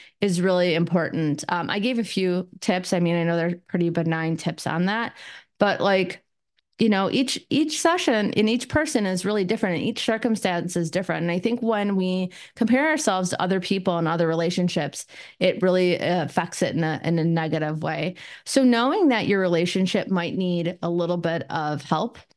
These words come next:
um, and just being able to talk to another third-party person who is able to remain neutral, um, y-, making sure you have a counselor that's able to do that is really important. You should,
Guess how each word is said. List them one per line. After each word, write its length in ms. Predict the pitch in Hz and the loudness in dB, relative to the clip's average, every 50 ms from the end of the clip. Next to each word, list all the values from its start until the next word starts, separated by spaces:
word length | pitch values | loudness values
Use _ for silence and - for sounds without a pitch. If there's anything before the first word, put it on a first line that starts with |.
| _ _ _ _ _ _ _ - | _ _ _ _ _ _ _ -4
um, 600 | - 180 185 175 175 165 160 165 160 143 120 - - - | -2 -2 0 0 0 2 2 2 2 2 0 0 0 0
and 340 | 180 180 175 175 175 165 165 | 2 2 4 2 2 2 2
just 320 | 190 196 - - 180 175 | 0 0 0 0 0 2
being 260 | 196 185 180 180 - - | 2 2 2 0 -2 -2
able 340 | 180 180 175 175 175 170 175 | -2 -2 0 0 0 -2 -2
to 720 | 170 - - - 180 170 170 170 170 170 170 170 180 - - _ _ - | -4 -6 -2 0 0 2 2 0 0 0 0 -2 -2 -6 -10 _ _ -10
talk 300 | - - 165 165 - - | -6 -4 -4 -4 -4 -4
to 180 | - 220 196 | -2 0 2
another 480 | 160 160 175 170 165 160 160 170 175 175 | 2 2 2 2 2 2 2 2 2 0
third-party 680 | 175 175 170 160 160 160 - - 175 170 170 175 170 | 0 0 0 0 -2 -2 -4 -4 -2 0 0 -2 -2
person 360 | 170 - 165 165 - 202 202 | -2 -2 -4 -2 -2 -2 -2
who 220 | 180 196 247 247 - | 0 0 0 0 2
is 200 | - 254 226 208 - - _ _ _ _ _ _ - | 0 0 0 -2 -4 -6 _ _ _ _ _ _ -4
able 460 | 202 214 240 233 214 185 190 180 170 | -2 0 0 0 0 0 0 0 -2
to 140 | 170 - 175 | -2 -2 -2
remain 500 | 170 165 160 165 160 160 160 160 147 151 | 0 0 0 0 0 0 0 -2 -2 -2
neutral, 580 | - 170 165 160 - - - 165 147 147 156 - - - - - - - - - _ _ - | -2 -2 -2 -2 -4 -4 -4 -4 -4 -4 -6 -8 -12 -16 -18 -18 -18 -20 -20 -20 _ _ 0
um, 500 | 175 175 180 165 160 165 143 - - - _ _ _ _ _ _ _ _ - | 2 4 4 4 4 4 2 2 0 -6 _ _ _ _ _ _ _ _ -2
y-, 120 | 185 185 175 180 | -2 0 2 2
making 300 | 208 220 214 262 285 302 | 2 2 2 2 2 2
sure 180 | 294 - 302 | 4 2 2
you 60 | 233 | 2
have 100 | 190 190 | 2 0
a 40 | 180 | -2
counselor 400 | - 190 175 170 170 - 170 160 | -2 -2 -2 0 0 0 0 0
that's 200 | 156 147 147 - | 0 -2 -2 -2
able 220 | 151 160 160 165 156 | -2 0 0 0 0
to 80 | 175 | 0
do 120 | 160 160 147 | 0 0 0
that 180 | 165 160 160 | 0 0 -2
is 160 | 160 156 143 | -2 -2 -2
really 160 | 165 156 156 156 | -2 -2 0 -2
important. 420 | 175 175 - 160 147 - 175 180 | -2 0 -2 -2 -2 0 0 -2
You 80 | 185 180 | -2 -2
should, 320 | - 269 254 214 - | -2 -4 -4 -4 -6